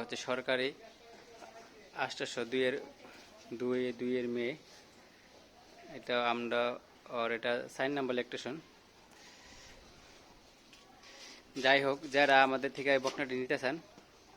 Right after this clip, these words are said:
অবশ্যই কমেন্টে জানাতে পারেন, আর নাম্বার দেওয়া, নাম্বার যোগাযোগ করবেন। ওর দাম হচ্ছে আমরা চাচ্ছি চল্লিশ হাজার টাকা।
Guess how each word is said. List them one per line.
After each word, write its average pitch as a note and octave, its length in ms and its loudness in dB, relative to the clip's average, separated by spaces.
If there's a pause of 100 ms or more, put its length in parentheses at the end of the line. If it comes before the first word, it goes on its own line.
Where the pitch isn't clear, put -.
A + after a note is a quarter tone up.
অবশ্যই B2+ 320 -2
কমেন্টে C3 340 0
জানাতে B2+ 300 2
পারেন, A#2+ 180 -2 (600)
আর C3+ 140 -8
নাম্বার C3 260 0
দেওয়া, B2+ 220 4
নাম্বার A#2+ 240 2
যোগাযোগ B2 300 -2
করবেন। A#2+ 220 -2 (1040)
ওর A#2 140 6 (120)
দাম C3 160 6 (100)
হচ্ছে - 300 -8 (240)
আমরা A#2+ 220 -4
চাচ্ছি B2 260 -4 (140)
চল্লিশ C#3 280 -2
হাজার A#2+ 240 -4
টাকা। B2+ 160 -2